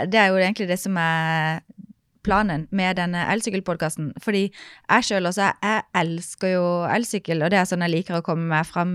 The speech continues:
i, i byen. Jeg bor jo i Oslo. Eh, og vi vil også gjerne inspirere andre til å velge elsykkel framfor bil, vise litt hvor, eh, hvor enkelt det er. Eh, selv så er jo jeg en litt sånn her småredd, eh, bilsjåfør uten særlig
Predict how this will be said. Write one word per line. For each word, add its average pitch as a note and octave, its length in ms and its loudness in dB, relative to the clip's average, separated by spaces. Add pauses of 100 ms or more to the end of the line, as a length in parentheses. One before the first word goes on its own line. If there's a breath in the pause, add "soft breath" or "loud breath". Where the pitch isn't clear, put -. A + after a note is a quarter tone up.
i, D#3 320 -2 (320 soft breath)
i - 160 -4
byen. F#3+ 240 4
Jeg F#3 80 0
bor E3+ 160 2
jo E3 140 4
i D3+ 80 2
Oslo. F#3+ 240 -2 (500 loud breath)
Eh, G3 380 4 (100)
og G3+ 960 4
vi A#3 80 6
vil A3+ 160 4
også A3+ 160 2
gjerne G3 240 4
inspirere F#3+ 640 4
andre E3+ 240 2
til F#3+ 160 2
å F#3 80 2
velge E3 540 0 (720 soft breath)
elsykkel F#3+ 540 2
framfor F3 500 -2
bil, A#3+ 320 4
vise F3+ 320 0
litt F#3+ 220 0 (100)
hvor, F#3+ 320 0
eh, E3+ 480 2
hvor F#3 160 -2
enkelt C4+ 400 0
det G3 100 6
er. E3 180 6 (360 loud breath)
Eh, G3 240 2
selv A#3 320 2
så A3 80 0
er F3+ 80 4
jo E3+ 80 2
jeg F3 160 4
en F3+ 60 -2
litt E3+ 100 -2
sånn F3+ 160 -4
her E3 240 -2
småredd, D#3+ 880 -2
eh, E3+ 200 0 (100)
bilsjåfør D#3 1120 0
uten E3+ 260 -4
særlig D#3 360 0